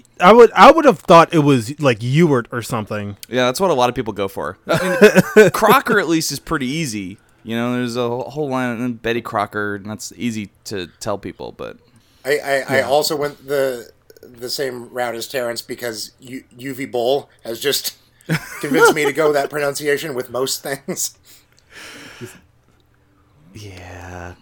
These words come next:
Speaker 2: Uwe
Speaker 1: Just
Speaker 2: Boll.
Speaker 1: completely ruined. Uh, what a man.
Speaker 3: Uh,
Speaker 1: Uh,
Speaker 3: speaking
Speaker 1: what a
Speaker 3: of,
Speaker 1: garbage,
Speaker 3: uh,
Speaker 1: garbage man.
Speaker 3: <laughs>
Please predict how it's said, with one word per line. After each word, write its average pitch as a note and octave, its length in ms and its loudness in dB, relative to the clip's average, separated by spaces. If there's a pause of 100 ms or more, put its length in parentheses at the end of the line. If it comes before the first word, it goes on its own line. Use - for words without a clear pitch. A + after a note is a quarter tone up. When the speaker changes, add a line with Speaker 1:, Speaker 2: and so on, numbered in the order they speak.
Speaker 2:
Uwe G2+ 240 -12
Speaker 1:
Just A#2 160 -8
Speaker 2:
Boll. B2 100 -8
Speaker 1:
completely A#2+ 300 -6
ruined. A2 480 -6 (200)
Uh, G#2 580 -10 (120)
what D3 180 -8
a B2+ 60 -4
man. F#2+ 460 -14 (600)
Speaker 3:
Uh, A#2 40 -16
Speaker 1:
Uh, B2+ 220 -2
Speaker 3:
speaking G3 420 -4
Speaker 1:
what C3 80 0
a G#3 120 8
Speaker 3:
of, F3+ 80 2
Speaker 1:
garbage, B2+ 240 2
Speaker 3:
uh, B2 200 4
Speaker 1:
garbage A2+ 420 -4
man. G2 380 -12 (440)
Speaker 3:
<laughs> F3+ 160 -4